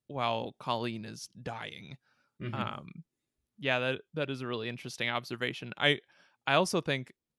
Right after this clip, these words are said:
Speaker 1: it, this whole, this whole scene to me, as I was watching it this time, the thing I was really thinking about was Ben goes into this scene obviously knowing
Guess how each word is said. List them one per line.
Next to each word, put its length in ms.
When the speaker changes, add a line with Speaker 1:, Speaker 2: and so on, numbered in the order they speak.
Speaker 1:
it, 140
this 260
whole, 440
this 200
whole 180
scene 360
to 140
me, 180
as 140
I 60
was 140
watching 300
it 120
this 180
time, 340
the 140
thing 220
I 60
was 200
really 200
thinking 280
about 260
was 280
Ben 320
goes 320
into 240
this 200
scene 520
obviously 1040
knowing 960